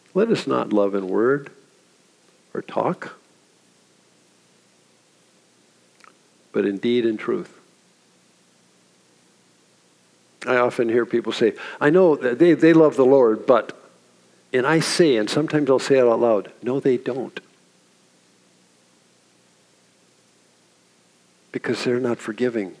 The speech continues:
people. They don't love the Lord. That's,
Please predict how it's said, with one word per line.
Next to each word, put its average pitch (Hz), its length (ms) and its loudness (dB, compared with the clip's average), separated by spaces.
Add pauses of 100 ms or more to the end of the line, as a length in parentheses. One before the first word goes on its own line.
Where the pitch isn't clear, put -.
people. - 360 -14 (1800)
They 170 80 -2
don't 113 180 0
love 92 140 -6
the 101 100 -6
Lord. 120 360 -6 (2250)
That's, - 280 -6